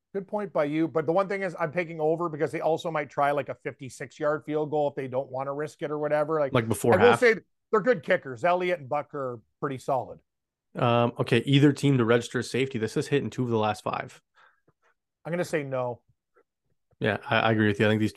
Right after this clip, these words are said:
Speaker 2: quarterbacks are both mobile enough for that not to happen. I think if it was, uh, a Stafford Burrow thing again, I might have
Speaker 1: Yeah,
Speaker 2: said
Speaker 1: Tom
Speaker 2: yes.
Speaker 1: Brady or something. Yeah, like, yeah, that would definitely take the yes.
Speaker 2: Uh,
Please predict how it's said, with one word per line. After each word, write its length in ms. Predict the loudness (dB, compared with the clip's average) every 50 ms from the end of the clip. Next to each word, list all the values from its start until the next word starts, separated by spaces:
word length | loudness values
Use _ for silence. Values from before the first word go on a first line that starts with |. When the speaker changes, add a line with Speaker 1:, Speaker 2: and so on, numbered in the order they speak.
| _ -2
Speaker 2:
quarterbacks 340 | 2 2 4 4 2 2
are 40 | 0
both 240 | 0 0 0 0 0
mobile 360 | 0 0 2 2 2 2 2
enough 220 | 0 -2 -4 -6 -8
for 140 | -6 -4
that 160 | -2 -2 0 0
not 180 | -2 -2 -2
to 60 | -2
happen. 320 | 0 0 0 -2 -2 -2 -2
I 100 | -2 -4
think 140 | -4 -4 -2
if 40 |
it 40 | 0
was, 320 | 0 0 0 -2 -6 -14 -20 _ -20 -20 -20 _ _ _ 0
uh, 400 | 2 4 6 6 6 6 4 2
a 60 | 0 -4
Stafford 480 | -2 0 2 2 2 2 0 -2 0
Burrow 240 | 2 2 2 2 2
thing 200 | 0 0 -2 -2
again, 220 | 0 0 0 0
I 60 | 0 0
might 160 | 0 2 4
have 120 | 4 4
Speaker 1:
Yeah, 40 | 4
Speaker 2:
said 100 | 2 4
Speaker 1:
Tom 140 | 4 6 6 6
Speaker 2:
yes. 60 | 6
Speaker 1:
Brady 380 | 6 4 6 4 4 4 2
or 100 | 2 2
something. 460 | 0 0 -2 -2 -2 -2 -4 -8 -8 -4
Yeah, 240 | -4 -4 -4 -4
like, 240 | -6 -8 -10 -10 -10 _
yeah, 180 | -6 -4 -4 -4
that 140 | -4 -4 -4
would 180 | -6 -6 -10 -14 _ _ -8
definitely 360 | -8 -8 -8 -10 -12 -12 -12
take 220 | -14 -16 -18 -18 -20
the 80 | -20
yes. 420 | -18 -18 -18 -18 -20 -20 -20 -20 _ _ _ _ _ -4
Speaker 2:
Uh, 240 | -2 0 0 -2